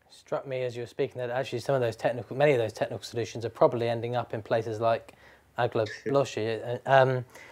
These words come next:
Speaker 1: my final question kind of touched a little bit on that. You know, what's the solution? I mean, it, there's, there, a few viewers who, uh, have asked questions kind of along these lines, and I guess someone watching this at home might be thinking to themselves, "Well, ultimately,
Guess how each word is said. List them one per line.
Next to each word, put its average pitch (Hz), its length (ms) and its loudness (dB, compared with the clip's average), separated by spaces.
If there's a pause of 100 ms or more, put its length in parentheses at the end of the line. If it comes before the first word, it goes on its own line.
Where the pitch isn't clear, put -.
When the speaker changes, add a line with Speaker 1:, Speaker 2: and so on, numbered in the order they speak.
(260)
Speaker 1:
my 156 140 8
final 196 280 10
question 147 560 6
kind 180 200 4
of 147 60 2
touched - 280 6
a 147 40 6
little 139 160 10
bit 131 120 10
on 127 160 8
that. 123 260 6 (840)
You 135 60 2
know, 123 100 8
what's 131 180 6
the - 160 -12
solution? 147 320 6
I - 20 4
mean, 143 120 6
it, 147 180 2
there's, 170 460 8
there, 143 420 8 (140)
a - 40 -10
few 190 220 8
viewers 151 340 10
who, 139 180 6 (180)
uh, 131 180 6
have 175 220 6
asked 165 200 10
questions 139 320 2
kind 127 160 2
of 113 100 0 (160)
along 131 260 0
these 117 160 -2
lines, 120 380 2
and 117 100 -2
I 123 80 -2
guess 127 280 0
someone 143 260 2
watching 135 280 2
this 110 140 -6
at - 80 -6
home 123 260 2
might 143 220 2
be - 40 -12
thinking 120 220 -8
to 113 60 -6
themselves, 110 400 -2
"Well, 117 320 4 (600)
ultimately, 117 1040 2